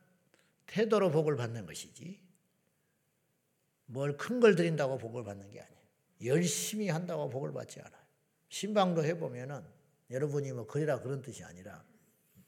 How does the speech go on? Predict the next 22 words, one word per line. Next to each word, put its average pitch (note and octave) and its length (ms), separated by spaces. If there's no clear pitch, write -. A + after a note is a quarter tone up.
준비된 F3 600
자의 C#3 240
신방이 C#3+ 400
있고 A2 220
준비되지 C3+ 460
않는 G2+ 220
신방이죠. - 520
그러면 D#3 540
아무리 F3+ 520
똑같은 F3 500
성도들을 C#3+ 560
다 - 80
사랑하지만은 C#3 880
신방을 D#3+ 600
간 A2+ 420
목회자가 G2 760
어떤 E3 380
마음으로 E3 720
신방을 D3 440
드리겠냐, F2+ 360
이 - 120
말이에요. - 240